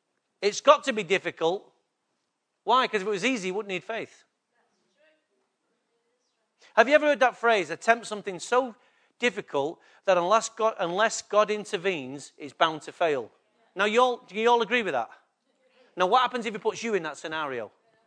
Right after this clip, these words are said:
What happens if he chooses Chris to do something that's way and above his, his pay grade,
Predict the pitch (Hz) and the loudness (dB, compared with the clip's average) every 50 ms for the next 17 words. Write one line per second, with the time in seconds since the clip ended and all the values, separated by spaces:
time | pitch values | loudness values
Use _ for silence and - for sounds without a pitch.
0 | _ _ _ _ _ _ _ - - - 175 226 269 277 247 - 214 202 175 190 | _ _ _ _ _ _ _ -20 -6 2 6 6 8 8 6 4 2 -2 -4 -4
1 | 185 175 - - 247 254 208 208 233 - - - 170 151 151 160 - - - - | -4 -4 -4 -4 -4 -4 -6 -8 -10 -14 -10 -6 -4 -4 -4 -4 -8 -12 -16 -16
2 | _ _ _ _ _ _ _ _ - 190 151 127 254 285 269 - - 226 180 170 | _ _ _ _ _ _ _ _ -10 -6 -2 0 2 2 0 0 0 -2 -2 -2
3 | 147 - 165 160 165 160 _ - - - 185 175 165 - 165 156 208 233 247 262 | -4 -8 -8 -8 -8 -10 _ -12 -6 -4 -4 -4 -4 -6 -4 0 2 4 4 4
4 | 277 262 - - 214 220 214 151 190 202 196 202 196 - - 143 175 165 - - | 2 0 -4 -6 -6 -6 -4 -2 0 0 2 0 0 -4 -12 -12 -12 -12 -12 -12
5 | - - 160 - - 196 185 160 143 156 135 120 110 - | -14 -14 -6 -2 0 0 2 2 0 -2 -2 -2 -4 -8